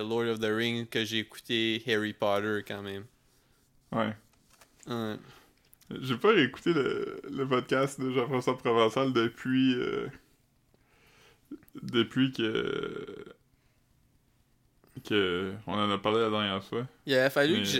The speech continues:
Speaker 1: il avait fallu que j'aille chez, sur Re-, euh, Reddit pour trouver, euh, trouver les
Speaker 2: Ouais.
Speaker 1: clips. Ouais. Puis là,
Speaker 2: Des fois,
Speaker 1: j'étais,
Speaker 2: j'ai
Speaker 1: j'étais vraiment excité quand je l'ai trouvé. Parce que ça
Speaker 2: Des
Speaker 1: avait
Speaker 2: fois,
Speaker 1: été
Speaker 2: j'ai
Speaker 1: taken down de
Speaker 2: Ouais.
Speaker 1: SoundCloud, puis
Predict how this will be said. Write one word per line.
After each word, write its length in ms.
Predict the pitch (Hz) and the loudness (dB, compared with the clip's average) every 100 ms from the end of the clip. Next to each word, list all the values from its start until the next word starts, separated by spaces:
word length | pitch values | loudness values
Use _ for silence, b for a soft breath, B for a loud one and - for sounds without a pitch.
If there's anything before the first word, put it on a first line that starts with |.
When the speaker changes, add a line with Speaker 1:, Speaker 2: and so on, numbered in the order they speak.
| - | 0
Speaker 1:
il 120 | 127 | 2
avait 160 | 120 135 | 2 2
fallu 240 | 156 254 | 2 0
que 80 | 170 | 2
j'aille 260 | 131 147 | 4 4
chez, 220 | 135 - - | 2 -2 -4
sur 320 | - - 120 | -4 0 0
Re-, 260 | 110 113 113 - | 0 2 2 0
euh, 540 | 113 95 104 92 110 | -6 -4 -4 -4 -2
Reddit 360 | 117 117 131 131 - | 2 2 2 -2 -6
pour 140 | 131 | -18
trouver, 600 | - 110 107 107 117 113 | -12 -10 -8 -4 -2 0
euh, 420 | 107 104 101 104 107 131 _ b b b b b _ - | -2 -4 -6 -10 -12 -18 _ b b b b b _ -12
trouver 420 | 120 110 117 113 | -6 0 2 2
les 100 | 127 | 0
Speaker 2:
Ouais. 80 | 120 | 2
Speaker 1:
clips. 340 | 123 120 _ - _ - | 0 0 _ -20 _ -14
Ouais. 280 | 107 107 95 - b b _ | -8 -6 -8 -12 b b _
Puis 100 | 107 | -4
là, 140 | 110 107 | -2 0
Speaker 2:
Des 80 | |
fois, 160 | 113 226 | 4 6
Speaker 1:
j'étais, 140 | 302 | 6
Speaker 2:
j'ai 60 | - | 4
Speaker 1:
j'étais 160 | - 117 | 2 2
vraiment 300 | 113 113 127 | 2 2 2
excité 420 | 117 - - 120 | -2 -2 -6 -6
quand 160 | 113 107 | -6 -10
je 80 | 120 | -10
l'ai 100 | 104 | -12
trouvé. 440 | 107 101 107 110 120 _ _ _ _ | -10 -8 -8 -8 -10 _ _ _ _
Parce 180 | - 131 | -4 2
que 80 | 139 | 4
ça 160 | 135 127 | 6 8
Speaker 2:
Des 60 | |
Speaker 1:
avait 80 | 127 | 8
Speaker 2:
fois, 80 | 151 | 8
Speaker 1:
été 120 | 123 | 6
Speaker 2:
j'ai 80 | 143 | 4
Speaker 1:
taken 240 | 135 127 123 | 4 2 4
down 460 | 120 151 220 226 185 _ _ _ _ _ - | 4 2 0 -10 -14 _ _ _ _ _ -2
de 60 | 113 | 2
Speaker 2:
Ouais. 200 | 123 117 | 2 2
Speaker 1:
SoundCloud, 840 | - - 127 117 123 123 160 | -4 -2 0 0 -2 -2 -2
puis 100 | 147 | -6